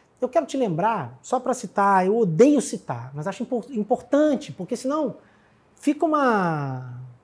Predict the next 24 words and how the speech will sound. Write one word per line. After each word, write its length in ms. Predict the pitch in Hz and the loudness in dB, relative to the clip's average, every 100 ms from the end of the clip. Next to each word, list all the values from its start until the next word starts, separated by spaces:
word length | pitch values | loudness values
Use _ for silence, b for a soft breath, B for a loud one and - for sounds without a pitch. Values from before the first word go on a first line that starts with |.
| _ _ _ - | _ _ _ -14
é, 220 | 165 151 | -10 -6
parecendo 760 | - 190 175 - 247 302 247 175 | 0 2 2 4 4 6 4 4
que 120 | 226 | 2
o 40 | |
que 100 | 208 | 2
eu 60 | 247 | 2
vivi 260 | 220 202 226 | 2 0 4
com 100 | 214 | 4
a 40 | |
Verônica 480 | 185 175 262 294 285 | 6 6 4 4 0
foi 100 | 277 | -2
uma 100 | - | -2
coisa 220 | 277 269 | 0 0
que, 80 | 294 | 0
nossa, 500 | 262 269 320 - 202 | 4 4 4 2 0
não 120 | 214 | 0
acontecia 420 | 214 277 240 294 | 2 2 2 0
na 80 | 302 | 0
T 100 | 285 | 2
V 120 | 240 | 2
Globo. 320 | 185 156 127 113 - _ _ b b b b b b | 2 0 -4 -12 -20 _ _ b b b b b b
Durante 340 | 220 330 320 | 0 0 0
quase 560 | - - 302 359 311 330 | -6 -8 -2 0 2 0
todo 920 | - 285 339 370 359 220 180 139 | 0 2 4 2 0 -2 -4 -6